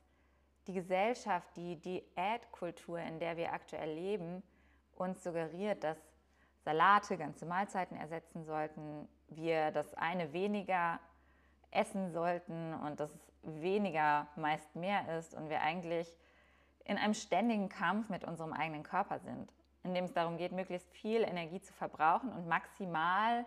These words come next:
entsprechend Energie zuzuführen. Und in der Konsequenz nehmen viele von uns tatsächlich einfach viel zu wenig Energie zu sich, obwohl uns das im Zweifelsfall gar nicht bewusst ist.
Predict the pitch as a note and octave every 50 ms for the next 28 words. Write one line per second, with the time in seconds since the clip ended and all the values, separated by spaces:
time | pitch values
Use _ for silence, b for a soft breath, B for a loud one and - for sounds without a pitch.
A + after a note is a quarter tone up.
0 | b b b b b b b b b b b b b b _ _ _ - F3 F3
1 | - - - E3 E3+ F#3 G3+ G3 E3+ - - E3+ E3 E3 D3 - E3+ F#3 - -
2 | - F3 - - - C3+ - - - B2 - D#3 D#3+ - _ _ _ _ _ _
3 | _ _ _ _ _ _ _ _ _ b b b b b b b b b _ -
4 | F3+ - - G#3+ A3 G#3+ A3 A#3+ G#3+ G#3+ G3+ G3 - - B3 B3+ C4+ B3 G#3+ A3
5 | C4 - - G3+ G3+ G#3 G#3+ A3 - A#3 A#3 C4+ C4 - A3+ G#3+ - - F#3 G3+
6 | G#3+ B3 D#4+ - - - - - F#3 - - - F3 G3 - - A3 A#3 A3 -
7 | - F#3 F#3 - F#3+ F3+ - - E3+ E3 - D#3+ D#3 D#3+ E3+ E3+ - - E3 F3
8 | F3+ F3 F3+ A3 A3+ A3 - - D#4+ C#4 F#3 C3+ D3 - B B B B B B
9 | _ - D#3 - - D#3+ F#3 G3+ F#3+ F3+ F3+ - - D#3+ - - D3 C#3+ - -
10 | D3+ D#3 - F3+ - - - D#3 D3+ - D3 D3 D#3 D3+ - - D#3+ D3 D3 C#3+
11 | - - - - - - _